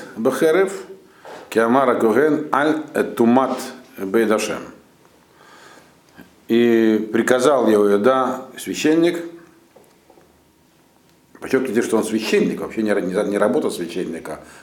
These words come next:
командовать войсками и устраивать заговор. Но в данном случае никого другого не было. Вот. И он приказал, э,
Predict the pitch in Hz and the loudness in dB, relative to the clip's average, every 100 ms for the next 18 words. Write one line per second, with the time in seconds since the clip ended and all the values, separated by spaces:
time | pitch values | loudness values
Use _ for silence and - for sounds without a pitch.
0 | - 104 104 98 92 90 98 - 92 82 | -6 -4 -4 -4 -4 -2 -2 0 -2 -2
1 | 85 - 87 82 82 78 - - 82 92 | -8 -2 -2 -2 -4 -6 -8 -14 -6 -2
2 | 170 160 156 147 147 135 - - - - | 0 0 0 0 -2 -8 -8 -16 -16 -8
3 | 101 113 123 113 113 101 - - - - | 0 2 2 2 2 0 -4 -10 -14 -20
4 | - - 71 - - - - - - - | -20 -20 -18 -20 -20 -20 -20 -20 -20 -20
5 | - - - - - - - - - - | -20 -20 -20 -20 -20 -20 -20 -20 -20 -20
6 | _ - - 110 131 123 127 127 120 123 | _ -12 0 4 4 4 4 4 4 4
7 | 113 - - - - - _ _ - 101 | 2 -2 -8 -16 -20 -20 _ _ -8 -2
8 | 101 98 95 95 | 0 0 0 -2